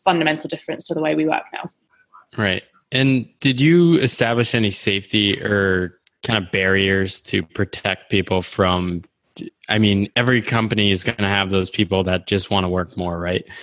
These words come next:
Speaker 2: Um,
Speaker 1: <laughs>
Speaker 2: and one of my arguments for, like, equality in the workplace is we should just cap the hours of everyone so we don't have these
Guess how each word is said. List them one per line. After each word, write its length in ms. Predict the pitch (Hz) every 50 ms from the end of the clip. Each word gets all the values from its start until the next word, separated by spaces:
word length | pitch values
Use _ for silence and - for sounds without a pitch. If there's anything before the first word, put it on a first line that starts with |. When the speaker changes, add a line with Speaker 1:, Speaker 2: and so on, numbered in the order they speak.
| - - - - _ _ _ -
Speaker 2:
Um, 420 | - 95 92 92 92 90 90 85 -
Speaker 1:
<laughs> 880 | 262 262 240 226 208 202 190 196 - - _ 110 92 - 147 - - -
Speaker 2:
and 120 | 123 127
one 120 | 127 131 139
of 60 | 147
my 160 | 143 131 120
arguments 440 | 117 120 113 120 117 113 110 104 -
for, 120 | - 117
like, 180 | 104 101 95 104
equality 460 | 101 - - - 104 104 101 101 98
in 60 | 92
the 60 | 90
workplace 560 | 90 90 92 98 - - - 120 120 127 120 113
is 120 | 104 98
we 140 | 101 107 110
should 200 | 113 - 139 127
just 180 | 131 123 -
cap 280 | - - 107 95 92 -
the 140 | - 92 90
hours 380 | 90 92 92 95 101 107 104
of 120 | 101 90 87
everyone 520 | 90 92 87 98 107 113 120 127 135 139
so 180 | 131 - - 101
we 120 | 95 95
don't 220 | 92 98 101 98 95
have 260 | 101 98 92 90 87
these 400 | 95 92 92 92 90 90 -